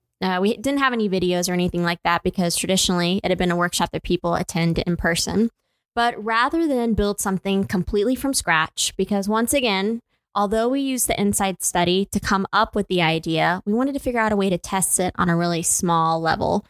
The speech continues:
We didn't have a lot of capital to put towards it. So that was another thing we were trying to think through is we don't have all this money and time to build this brand new curriculum to put out into the world. So what can we use that we've already made?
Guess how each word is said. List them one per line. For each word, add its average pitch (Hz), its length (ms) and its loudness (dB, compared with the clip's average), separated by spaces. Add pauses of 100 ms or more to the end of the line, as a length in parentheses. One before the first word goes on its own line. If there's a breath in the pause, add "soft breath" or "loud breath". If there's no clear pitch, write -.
(160 soft breath)
We 196 100 -2
didn't 233 140 2
have 233 140 0
a - 20 -4
lot 208 160 0
of 190 80 -6
capital 185 380 -2
to 190 60 0
put - 200 -2
towards 175 340 -2
it. 170 240 0
So - 60 -8
that 175 100 2
was 185 120 0
another 180 300 0
thing 175 260 -2
we 170 60 0
were 165 60 0
trying 180 260 0
to - 60 -4
think 180 200 0
through 175 200 0
is 170 220 -2
we 190 80 0
don't 190 100 0
have 196 220 -2
all 196 160 2
this 190 200 0
money 180 380 2
and 170 100 -2
time 180 500 0
to 190 80 -4
build 180 240 0
this - 120 0
brand 190 560 0
new 180 460 0
curriculum 175 680 0
to - 120 -8
put 185 120 -2
out 170 200 0
into - 120 -8
the 175 120 -2
world. 170 340 0 (240 loud breath)
So 196 120 -2
what 190 180 0
can 196 120 -2
we 185 100 -2
use 233 340 0
that - 80 -4
we've 165 160 -2
already 170 260 -2
made? 202 340 0